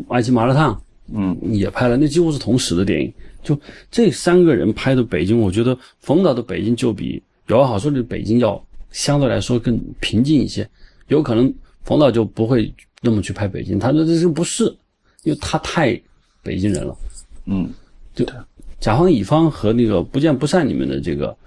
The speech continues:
Speaker 1: 北京，就相对来说就比较，我觉得味道更纯粹一些。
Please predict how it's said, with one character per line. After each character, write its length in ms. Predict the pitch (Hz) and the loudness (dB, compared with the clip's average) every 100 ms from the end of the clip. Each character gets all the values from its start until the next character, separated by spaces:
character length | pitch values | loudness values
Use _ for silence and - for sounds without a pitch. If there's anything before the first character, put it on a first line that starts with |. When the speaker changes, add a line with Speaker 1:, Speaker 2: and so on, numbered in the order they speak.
| - - _ | -20 -20 _
Speaker 1:
北 180 | - 98 | -4 -2
京， 240 | 95 120 123 _ _ _ | 0 -2 -2 _ _ _
就 100 | 113 | -4
相 300 | - 143 143 | 0 2 2
对 80 | |
来 100 | 120 | 2
说 220 | 107 107 113 | 2 0 0
就 160 | 113 | 0
比 220 | - 95 | -2 -4
较， 340 | 87 104 92 - _ _ - _ _ _ _ _ _ _ | -2 0 -2 -4 _ _ -20 _ _ _ _ _ _ _
我 180 | - 107 | -4 2
觉 60 | |
得 40 | 147 | 4
味 160 | 160 | 4
道 100 | 127 | 2
更 120 | 120 | 0
纯 260 | 107 - 95 | -4 -2 -2
粹 160 | 117 127 | 0 -2
一 80 | |
些。 260 | - - - | -4 -8 -10